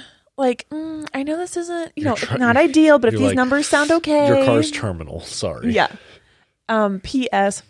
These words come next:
Speaker 1: we're gonna need to pick that up and take it.
Speaker 2: Yeah.
Speaker 1: So
Speaker 2: Get your stuff out of it.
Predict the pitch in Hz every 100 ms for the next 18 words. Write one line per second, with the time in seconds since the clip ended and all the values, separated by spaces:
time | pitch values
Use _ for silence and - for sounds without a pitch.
0 | _ 196 208 240 320 320 302 233 214 196
1 | 180 165 156 160 151 151 - - - 98
2 | - - - - - - - 180 170 165
3 | 165 170 165 175 110 - 82 - - -
4 | 60